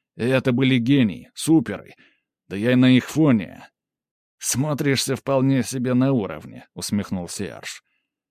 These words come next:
«Какой у тебя там суммарный объем характеристик? Тысячу шестьсот? И какому уровню это соответствует? Ну, если считать по пять очков характеристик на уровень.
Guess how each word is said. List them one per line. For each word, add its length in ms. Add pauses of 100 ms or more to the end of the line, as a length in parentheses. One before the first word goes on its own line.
(380)
«Какой 440
у 40
тебя 240
там 200
суммарный 580
объем 300
характеристик? 1040 (180)
Тысячу 480
шестьсот? 760 (460)
И 60
какому 480
уровню 480
это 160
соответствует? 920 (600)
Ну, 180
если 360
считать 520
по 140
пять 240
очков 380
характеристик 720
на 140
уровень. 420